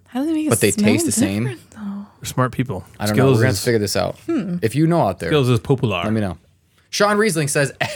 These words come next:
Speaker 2: <laughs> says, I don't know. Uh, again, I didn't fe-, check any of these.
Speaker 1: <laughs>
Speaker 2: Every ten pounds lost. <laughs> Um, sorry, sorry.
Speaker 3: Oh, just add, add inches to your dick?
Speaker 2: Yeah.
Speaker 3: I, right.
Speaker 1: What?
Speaker 3: I've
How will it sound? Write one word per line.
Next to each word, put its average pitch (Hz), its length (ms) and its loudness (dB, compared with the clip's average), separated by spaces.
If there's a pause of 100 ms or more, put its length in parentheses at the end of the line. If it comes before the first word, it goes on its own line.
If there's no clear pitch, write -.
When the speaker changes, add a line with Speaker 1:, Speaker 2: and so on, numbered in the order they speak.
Speaker 2:
<laughs> - 300 -16
says, 135 240 0
I 117 100 2
don't 90 440 -6
know. 101 80 -6
Uh, 101 80 -2
again, 92 300 -2
I 113 60 -2
didn't 127 160 -2
fe-, 101 140 -2
check 92 180 -2
any 78 140 -4
of 76 180 -12
these. - 320 -4
Speaker 1:
<laughs> - 60 -10
Speaker 2:
Every 202 260 -2
ten 202 300 -4
pounds 180 320 -2
lost. 135 640 -2
<laughs> - 40 -20 (720)
Um, 113 160 2 (120)
sorry, - 300 -6
sorry. - 300 -4
Speaker 3:
Oh, 127 40 0
just 135 160 0
add, 156 280 -4
add 147 180 0
inches 143 200 -2
to 143 100 -2
your 131 60 2
dick? 135 380 -4
Speaker 2:
Yeah. 180 220 -2 (120)
Speaker 3:
I, 135 240 -2
right. 170 200 0
Speaker 1:
What? 427 140 2
Speaker 3:
I've 762 40 0